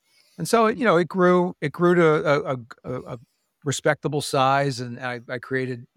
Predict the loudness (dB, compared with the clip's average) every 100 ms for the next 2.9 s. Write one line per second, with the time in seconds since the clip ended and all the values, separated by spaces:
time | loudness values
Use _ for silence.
0 | -16 -6 -4 -4 -6 -8 -10 -12 -14 -18
1 | -18 -18 -16 -14 -14 -14 -18 -18 -14 -6
2 | -6 -6 -10 -10 -8 -6 -8 -10